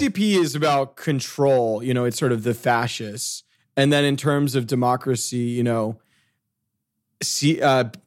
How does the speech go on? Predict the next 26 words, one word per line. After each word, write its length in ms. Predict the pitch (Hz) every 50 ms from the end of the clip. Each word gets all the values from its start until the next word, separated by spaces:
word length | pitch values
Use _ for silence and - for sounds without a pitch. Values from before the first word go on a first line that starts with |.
| _ 165 -
uh, 140 | 143 139 131 -
he, 220 | 151 151 190 - _ _
he 180 | 196 185 220 233
actually 360 | 202 170 - - 151 131 127
explains 440 | 120 117 - - - 120 117 113 120
it 40 |
well. 140 | 117 117 - -
I 80 | 160
mean, 240 | 196 226 226 208 - - - _ -
the 100 | 190 208
thing 220 | 277 330 330 330
is, 140 | 269 202 151
the 100 | 151 147
guy 220 | 131 160 175 170
is 180 | 147 127 113 -
smart. 600 | - - - - 117 127 160 175 - - - - _ -
Like, 240 | 147 139 135 131 139
I, 120 | 147 147
I, 280 | 107 113 147 151 165 143
I'm 100 | 151 156
not 220 | 214 214 151 123
discounting 480 | 117 131 131 - - 120 117 120 120 120
him 180 | 120 120 123
at 60 | 117
all. 320 | 123 131 147 131 - 104 - -
Like, 440 | 104 131 131 131 127 123 - -